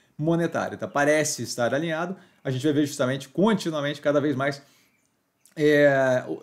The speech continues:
eles tentando trabalhar ali justamente pra manter, é, ancorado expectativa de inflação, expectativa de gasto fiscal e por aí vai. Tá? A Rússia, Belarus, é, Armênia e Cazaquis-, Cazaquistão e Quirguistão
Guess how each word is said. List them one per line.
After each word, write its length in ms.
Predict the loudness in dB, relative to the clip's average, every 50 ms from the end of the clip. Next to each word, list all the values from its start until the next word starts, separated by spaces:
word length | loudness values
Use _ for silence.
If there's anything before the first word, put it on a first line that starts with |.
| -8 -4
eles 200 | -2 -2 -2 -2
tentando 320 | -2 -2 -2 -2 -2 -2 0
trabalhar 380 | 0 2 2 4 4 4 4
ali 160 | 4 4 2
justamente 300 | 0 -4 -6 -10 -10 -8
pra 100 | -8 -8
manter, 420 | -6 -6 -6 -4 -4 -4 -4 -6 -8 _ _ _ _ _ _
é, 440 | -14 -12 -10 -10 -8 -8 -10 -10 -6 -2
ancorado 800 | 0 0 0 0 2 2 4 4 4 4 2 0 -2 -6 -8 -10 -16
expectativa 480 | -16 -12 -10 -8 -8 -6 -6 -6 -4 -6
de 60 | -4
inflação, 360 | -4 -4 -4 -4 -2 -4 -4
expectativa 460 | -4 -4 -6 -8 -8 -8 -6 -4 -2
de 60 | -2
gasto 240 | 0 0 -2 -2 -4
fiscal 340 | -10 -10 -6 -4 -2 0 0
e 60 | -2
por 160 | -2 -4 -6
aí 80 | -6 -6
vai. 180 | -6 -8 -12 -14 -18 _ _ _ _ _ _ _ _
Tá? 120 | -4 -2 0
A 80 | 2
Rússia, 380 | 4 6 6 6 6 6 6 6 6
Belarus, 760 | 6 6 6 6 6 4 4 2 0 0 -2 -6 -8 -12 -10
é, 280 | -8 -4 -2 -2 -2
Armênia 580 | 0 -2 -2 -2 -2 0 0 2 2 2 2 2
e 80 | 2 2
Cazaquis-, 560 | 2 4 4 4 4 2 0 -6 -8 -8 -2
Cazaquistão 480 | 0 2 2 2 0 0 2 2 2
e 60 | 2 2
Quirguistão 640 | 0 0 0 0 0 0 0 0 0 0 -2 -4